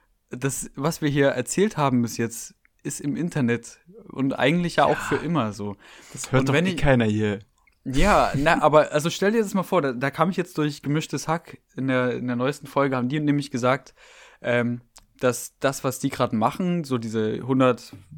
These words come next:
Speaker 1: paar, äh, keine Ahnung, diese hundert Folgen, die die haben, oder hundertfünfzig, das hören ja vielleicht oder wahrscheinlich hören das ja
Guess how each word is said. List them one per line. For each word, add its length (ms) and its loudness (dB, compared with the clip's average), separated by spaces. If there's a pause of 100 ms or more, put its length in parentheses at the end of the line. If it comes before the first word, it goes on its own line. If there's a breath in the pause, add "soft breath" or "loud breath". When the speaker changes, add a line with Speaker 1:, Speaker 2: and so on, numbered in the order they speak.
(460)
Speaker 1:
paar, 420 0
äh, 100 -8
keine 220 -4
Ahnung, 260 -2
diese 200 -8
hundert 240 0
Folgen, 280 2
die 100 -2
die 120 -2
haben, 380 2
oder 140 -8
hundertfünfzig, 680 -6 (420 loud breath)
das 220 -6
hören 160 4
ja 100 2
vielleicht 540 0
oder 160 -4
wahrscheinlich 500 -4
hören 120 2
das 120 -2
ja 100 -2